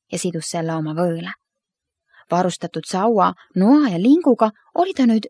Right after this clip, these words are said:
teekonnale valmis. Remuel tuli teda pisut maad saatma. Ta oli hoolitsev ja püüdis veel viimseid juhatusi jagada,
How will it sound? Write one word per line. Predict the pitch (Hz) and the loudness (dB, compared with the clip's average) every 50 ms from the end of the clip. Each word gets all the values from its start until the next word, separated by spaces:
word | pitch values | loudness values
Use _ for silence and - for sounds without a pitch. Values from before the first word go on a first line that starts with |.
| _ | _
teekonnale | - 190 175 165 - 165 165 160 160 160 165 156 | -2 -2 -2 -2 -2 -4 -6 -4 -4 -4 -6 -6
valmis. | 160 160 160 156 156 165 190 185 - - - _ _ _ _ _ _ _ _ _ _ _ _ _ _ _ _ _ _ _ _ - - - - | -6 -6 -6 -8 -8 -10 -10 -12 -12 -14 -14 _ _ _ _ _ _ _ _ _ _ _ _ _ _ _ _ _ _ _ _ -20 -20 -14 -8
Remuel | - 180 180 214 254 294 277 220 185 185 196 202 _ _ _ | -6 -4 0 2 4 4 4 4 2 -2 -4 -6 _ _ _
tuli | - 339 370 392 381 | -4 -2 -2 -2 -4
teda | - - 254 226 | -4 -4 -4 -2
pisut | - 190 - 165 156 - | -2 -4 -6 -6 -8 -6
maad | 170 165 156 156 - | -6 -6 -6 -8 -12
saatma. | - - 170 160 160 - - - 175 175 - _ _ _ _ _ _ _ _ _ _ _ - - _ - | -12 -12 -12 -14 -14 -16 -14 -14 -14 -14 -14 _ _ _ _ _ _ _ _ _ _ _ -20 -16 _ -6
Ta | 180 170 | -4 -4
oli | 165 160 160 160 - | -4 -6 -8 -6 0
hoolitsev | 208 240 277 247 185 - - 180 170 170 - _ _ _ | 2 2 2 2 0 -2 -4 -6 -6 -6 -8 _ _ _
ja | - 175 | -4 -2
püüdis | 180 262 311 349 - 311 269 - | 0 2 0 0 0 -2 -4 0
veel | 254 247 240 220 190 | 0 0 0 0 0
viimseid | 220 220 202 175 - - 160 160 | 0 0 0 0 -2 -6 -8 -6
juhatusi | 175 180 175 160 - - - - 175 | -4 -6 -6 -6 -10 -12 -10 -8 -6
jagada, | 170 165 165 - 165 170 180 175 | -6 -8 -8 -10 -10 -10 -10 -12